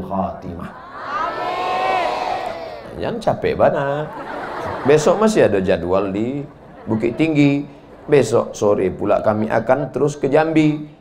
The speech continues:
Lalu kemudian ke Kerinci, Jambi. Setelah itu baru ke Jakarta. Berputar-putar,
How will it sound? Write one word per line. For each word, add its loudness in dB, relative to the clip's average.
Lalu 2
kemudian -2
ke 4
Kerinci, -2
Jambi. 0
Setelah 0
itu -6
baru 2
ke -6
Jakarta. 0
Berputar-putar, -2